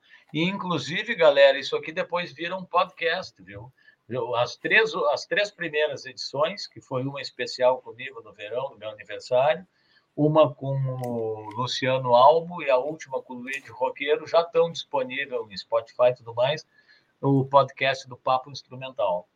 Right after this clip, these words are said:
Então, é muito importante isso, porque assim todo mundo se ajuda, todo mundo movimenta a cena. Quem puder ajudar com algum pix, com alguma coisa, também,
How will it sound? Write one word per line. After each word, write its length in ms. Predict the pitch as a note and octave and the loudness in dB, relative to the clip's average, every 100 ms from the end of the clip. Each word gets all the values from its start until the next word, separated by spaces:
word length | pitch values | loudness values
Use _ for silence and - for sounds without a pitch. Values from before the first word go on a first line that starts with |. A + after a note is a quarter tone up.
| _ - | _ -18
Então, 500 | F#2+ - A#2 C3+ C#3+ | -14 -2 2 2 0
é 40 | |
muito 260 | C#3+ G3 G3+ | -2 -4 -4
importante 680 | F#3+ D3+ B2+ D#3 D#3+ C#3 C#3+ | 0 0 2 -2 -4 -6 -6
isso, 240 | E3+ - - | -6 -8 -8
porque 240 | D3+ C#3+ | -8 -6
assim 240 | C3 A#2+ | -6 -8
todo 240 | - C3 A#2+ | -6 -6 -4
mundo 180 | D3 C#3+ | -6 -6
se 180 | - B2 | 0 0
ajuda, 440 | A2 C#3 D#3+ D3 | 0 -4 -4 -6
todo 220 | C#3+ C3+ | -8 -10
mundo 220 | C3+ C3+ | -10 -6
movimenta 640 | B2 A2+ A2 A#2+ C#3 D3+ D#3 A2 | -4 -4 -4 0 2 2 0 -2
a 40 | |
cena. 540 | - - B2+ D3 F3 - _ _ - | -4 -2 2 2 0 -14 _ _ -6
Quem 160 | F3+ F#3 | 0 0
puder 320 | E3 C#3 D3 D3 | 2 8 12 12
ajudar 440 | B2 B2+ C3 C#3+ | 8 -2 0 0
com 100 | B2 | 0
algum 240 | A2 B2 | -2 -4
pix, 360 | - C#3+ D3 - | -6 -8 -8 -10
com 120 | - | -8
alguma 320 | A2 A#2+ A#2+ G#2 | -6 -2 -2 -2
coisa, 440 | B2+ C3+ D3 C3+ | -4 -2 -2 -6
também, 460 | - A2+ A#2 C3+ | -6 -4 0 0